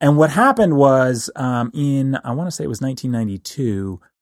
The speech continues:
there was an agreement that was reached between, essentially between the E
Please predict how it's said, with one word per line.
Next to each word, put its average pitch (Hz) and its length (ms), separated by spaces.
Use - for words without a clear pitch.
there 139 180
was 147 160
an 143 100
agreement 147 680
that 135 100
was 117 160
reached 123 460
between, 135 480
essentially 175 480
between 123 360
the 127 80
E 143 40